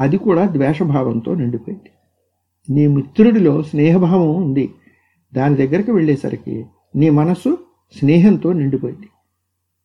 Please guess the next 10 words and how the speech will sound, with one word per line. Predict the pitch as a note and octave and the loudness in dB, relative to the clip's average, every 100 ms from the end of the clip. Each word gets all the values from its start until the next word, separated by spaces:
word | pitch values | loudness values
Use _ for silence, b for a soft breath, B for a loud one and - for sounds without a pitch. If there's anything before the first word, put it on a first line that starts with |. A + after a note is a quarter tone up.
| _ - | _ -6
కొండ | D#3 G#3 | 0 2
శిఖరంలో | B3 A3 G3 E3+ D#3+ | 2 0 0 0 0
ద్వేషము | F3+ B2 B2+ C#3+ E3+ F3 | -2 -2 -2 -4 -4 -2
లేవు, | E3+ E3+ F#3+ - _ _ _ | 0 0 -2 -8 _ _ _
స్నేహము | - B2+ C3 C#3+ C3+ | -4 -2 2 2 0
లేవు. | A#2+ A#2 - _ _ - | -2 -6 -10 _ _ -8
అందువల్ల | B2+ D3 C#3+ D3+ G3+ G#3 _ _ _ - | -2 0 2 0 -2 -8 _ _ _ -10
అక్కడికి | C#3+ F#3 F3+ | -2 0 2
వెళ్ళిన | E3+ F3+ A3 | 2 2 2
మనసులోకి | F#3+ E3+ D3+ D3 C3 C3+ B2 | 2 0 -4 -4 -4 -6 -8